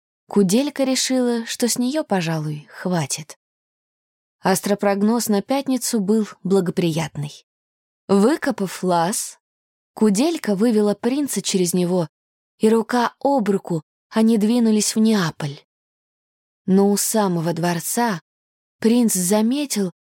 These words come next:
что Куделька одета как-то не в тренде, и попросил её подождать, пока он метнётся домой, захватит что-нибудь модное и предупредит предков, что привёл невесту. Тем временем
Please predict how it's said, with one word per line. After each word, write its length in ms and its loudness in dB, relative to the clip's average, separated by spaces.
что 280 -2
Куделька 640 0
одета 380 0
как-то 340 -2
не 160 -2
в 80 -14
тренде, 560 0
и 120 2
попросил 560 0
её 140 0
подождать, 640 0
пока 340 0
он 140 2
метнётся 560 0
домой, 480 -2
захватит 580 0
что-нибудь 520 -2
модное 500 0
и 100 2
предупредит 640 -2
предков, 480 -2
что 240 -6
привёл 460 0
невесту. 640 -2
Тем 340 2
временем 680 0